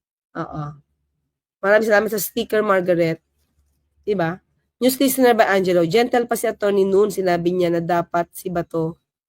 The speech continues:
mapanuri-, yeah, mabait pa ako. Because I have that respect sa kanya. Kahit tinawag niya akong evil. <laughs> Di ba, mga ka-clear?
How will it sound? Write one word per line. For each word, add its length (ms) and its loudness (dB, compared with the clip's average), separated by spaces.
mapanuri-, 480 -2
yeah, 480 -6
mabait 400 -6
pa 160 -6
ako. 480 -6
Because 320 -2
I 160 -2
have 240 -2
that 240 -2
respect 720 -4
sa 240 -16
kanya. 480 -4
Kahit 240 -2
tinawag 560 0
niya 240 -4
akong 320 -4
evil. 960 0
<laughs> 1040 -6
Di 80 6
ba, 480 8
mga 240 2
ka-clear? 400 2